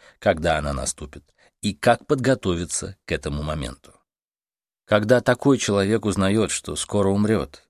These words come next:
и приходит ко мне в огромном волнении и замешательстве, прося о помощи, я мало что могу сделать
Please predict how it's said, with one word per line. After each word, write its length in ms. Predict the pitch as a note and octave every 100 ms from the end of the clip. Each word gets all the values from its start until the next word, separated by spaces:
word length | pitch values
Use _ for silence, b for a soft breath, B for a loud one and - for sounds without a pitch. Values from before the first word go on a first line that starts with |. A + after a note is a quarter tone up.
| _
и 200 | D#2+ D#2+
приходит 500 | E2 F2 - F#2+ E2
ко 160 | F2
мне 320 | E2 F2+ F2+ -
в 120 | A#2
огромном 480 | B2 A#2+ B2+ A2 F2
волнении 520 | F2 D#2 G2+ F2 D2+
и 140 | D#2 E2+
замешательстве, 880 | D#2+ C#2+ - C#3+ - - - C#2 - _ _
прося 360 | A2 G#2+ F2
о 40 | D#2
помощи, 500 | - C#2 - - - - _ _ _ B B B B
я 320 | - B2 B2+ -
мало 320 | B2+ D3 F#2
что 200 | - F#2+
могу 280 | F2 D2+ D2
сделать 480 | C#2+ F#2 A2 A2